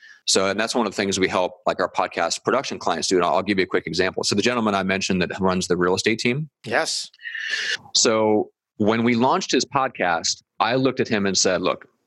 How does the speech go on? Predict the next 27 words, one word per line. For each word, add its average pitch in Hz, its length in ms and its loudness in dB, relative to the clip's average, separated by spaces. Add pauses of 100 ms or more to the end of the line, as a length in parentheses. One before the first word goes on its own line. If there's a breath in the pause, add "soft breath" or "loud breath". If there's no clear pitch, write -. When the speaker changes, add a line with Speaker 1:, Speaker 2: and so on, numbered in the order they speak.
(240)
Speaker 1:
you're 113 280 2
gonna 170 140 0
wanna 143 180 0
talk 120 240 -2
about 101 240 0
real 104 160 2
estate 95 280 0
teams - 520 -2 (220)
for - 180 0
a 90 100 2
while, - 460 -2 (720 loud breath)
and 87 160 0
then 117 160 2
you're 123 220 2
gonna 120 160 0
get 98 240 0
bored. - 360 -4 (720 loud breath)
Now, 110 220 4
what 139 160 2
are 185 60 4
you 180 60 4
gonna 147 120 2
talk 139 260 0
about 110 220 4
in 92 80 -10
five 90 300 0
years?" - 440 -2